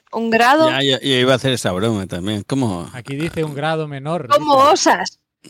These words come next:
Speaker 3: Pues mira,
Speaker 2: ¿Cómo osas?
Speaker 3: está escrito por gente reputada, ¿eh?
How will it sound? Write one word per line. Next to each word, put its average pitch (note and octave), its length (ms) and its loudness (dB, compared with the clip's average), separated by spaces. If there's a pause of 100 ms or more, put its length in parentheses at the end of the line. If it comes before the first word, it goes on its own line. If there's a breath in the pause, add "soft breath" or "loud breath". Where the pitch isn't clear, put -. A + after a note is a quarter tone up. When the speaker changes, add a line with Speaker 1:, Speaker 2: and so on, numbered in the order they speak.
(140)
Speaker 3:
Pues C#3+ 160 -4
mira, F3+ 220 4
Speaker 2:
¿Cómo B2+ 120 0
osas? - 180 -12 (380)
Speaker 3:
está D3 400 -2
escrito D#3+ 840 0
por B2+ 280 -4
gente C3 340 -4
reputada, B2 680 -4
¿eh? G#3 100 -12